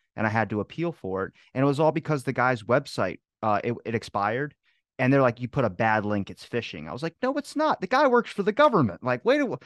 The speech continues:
what are we?" But you can't explain it 'cause they'll just look at it and then reject it. And then it's in their hands. And the next, you know, two strikes or three strikes, you lose your whole channel. That's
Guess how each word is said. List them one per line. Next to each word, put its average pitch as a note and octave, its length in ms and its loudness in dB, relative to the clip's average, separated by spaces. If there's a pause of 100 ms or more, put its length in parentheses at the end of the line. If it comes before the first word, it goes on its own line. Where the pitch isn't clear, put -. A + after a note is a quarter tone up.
(140)
what A#3+ 140 4
are C4 40 4
we?" B3+ 120 0 (100)
But F#3+ 220 2
you G3+ 160 -2
can't G#3 240 2
explain G3+ 340 -2
it F#3 60 -2
'cause C#3 160 -6
they'll F#3 140 0
just D3+ 340 -6
look C3+ 260 -4
at C#3 160 2
it C#3 60 -2
and A#2 80 -4
then A#2+ 120 2
reject G#2+ 460 -2
it. G2+ 140 -2
And G2+ 100 -6
then G#2+ 140 -2
it's - 320 -8
in G2+ 160 -6
their G#2+ 160 -2
hands. A#2+ 260 -2
And A2 80 -4
the A2+ 40 -2
next, C3+ 200 -6
you B2+ 80 -4
know, A#2+ 80 -2
two C#3 220 -8
strikes B2+ 400 -6
or G#2 40 -6
three A#2+ 200 -8
strikes, C3 320 -6
you A2 80 -10
lose D3 180 -8
your G2+ 100 -8
whole F#2+ 140 -10
channel. A2+ 360 -4
That's A#2+ 240 -6